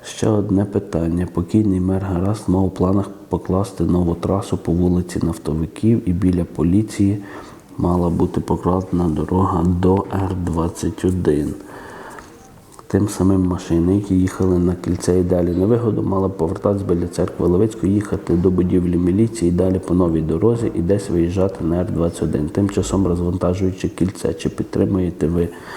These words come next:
його ідею, яку він не встиг втілити? Ну, дуже прикро, що попередній міський голова не встиг зробити, е, цю об'їзну дорогу, яка була в планах.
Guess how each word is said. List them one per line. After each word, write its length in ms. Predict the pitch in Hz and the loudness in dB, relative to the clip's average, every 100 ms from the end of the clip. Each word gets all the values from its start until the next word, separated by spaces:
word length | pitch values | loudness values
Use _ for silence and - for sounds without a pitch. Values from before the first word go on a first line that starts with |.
| - - - - 107 | -10 -8 -8 -4 2
його 300 | 92 95 87 | 4 4 2
ідею, 500 | 82 85 117 117 95 | 0 2 2 4 2
яку 280 | 87 113 | 2 0
він 260 | 107 104 90 | 2 4 2
не 60 | 82 | 0
встиг 260 | - 101 - - | -2 -4 -4 -6
втілити? 460 | - - 80 - - - - - - - - - - - | -2 0 -2 -8 -16 -18 -20 -20 -20 -20 -20 -20 -14 0
Ну, 180 | 131 127 | 4 4
дуже 280 | 127 113 | 4 2
прикро, 440 | 117 110 92 - - | 0 -2 -4 -6 -10
що 280 | - - - - - - - - - | -12 -14 -14 -16 -20 -20 -20 -20 -10
попередній 520 | - - 98 90 92 | -4 2 4 4 2
міський 340 | 95 92 - 95 | 0 -2 0 0
голова 340 | 90 90 87 | 2 0 2
не 140 | 87 | 0
встиг 300 | 90 - 87 | 0 0 -2
зробити, 460 | 87 95 113 156 - - - - - - - - - - - - - | 0 0 2 0 -2 -14 -18 -20 -18 -16 -16 -14 -16 -16 -18 -16 -8
е, 380 | 113 98 95 92 95 - - - - _ _ - - - - - - - | -4 0 0 0 -4 -12 -20 -20 -20 _ _ -20 -20 -20 -20 -20 -20 -12
цю 140 | - 107 | 0 2
об'їзну 460 | 101 101 98 98 | 4 2 2 2
дорогу, 380 | 95 127 165 - | 4 2 2 0
яка 220 | 120 104 | -4 0
була 240 | 101 104 101 | 0 2 0
в 140 | 98 | -2
планах. 320 | 107 101 95 | -2 -2 -2